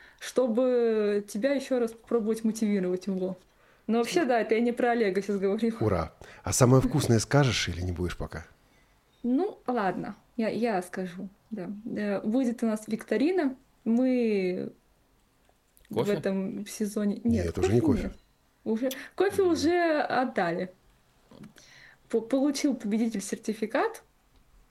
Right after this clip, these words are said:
Speaker 1: так что всё хорошо в этом плане. Теперь у нас будет,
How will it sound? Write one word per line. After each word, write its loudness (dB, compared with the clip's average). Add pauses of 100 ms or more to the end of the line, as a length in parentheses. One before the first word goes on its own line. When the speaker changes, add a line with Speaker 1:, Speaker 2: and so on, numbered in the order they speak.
Speaker 1:
так -8
что -10
всё -12
хорошо -4
в 2
этом -6
плане. -4 (640)
Теперь -2
у 2
нас 0
будет, -2